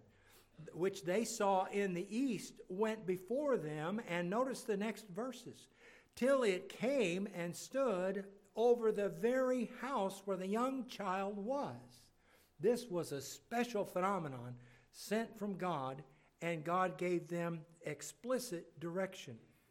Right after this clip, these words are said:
"And when they saw the star, they rejoiced with exceeding joy.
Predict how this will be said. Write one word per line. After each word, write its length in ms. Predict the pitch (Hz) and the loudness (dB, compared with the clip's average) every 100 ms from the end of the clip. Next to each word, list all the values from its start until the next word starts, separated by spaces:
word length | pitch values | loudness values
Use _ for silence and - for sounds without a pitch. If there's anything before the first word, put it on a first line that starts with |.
| _ | _
"And 160 | 139 151 | -4 0
when 240 | 220 220 | 2 2
they 180 | 214 202 | 2 0
saw 320 | 202 202 190 | -2 -2 -2
the 120 | 165 | -4
star, 480 | - - 123 120 - - - - - | -10 -12 -14 -14 -20 -20 -20 -20 -4
they 260 | 143 196 | 4 6
rejoiced 680 | 196 185 143 180 208 208 202 | 6 4 2 2 4 2 -2
with 160 | 160 151 | -6 -8
exceeding 520 | 156 - 202 196 190 | -8 -4 -2 -2 -2
joy. 400 | 156 165 135 117 | -2 -2 -2 -8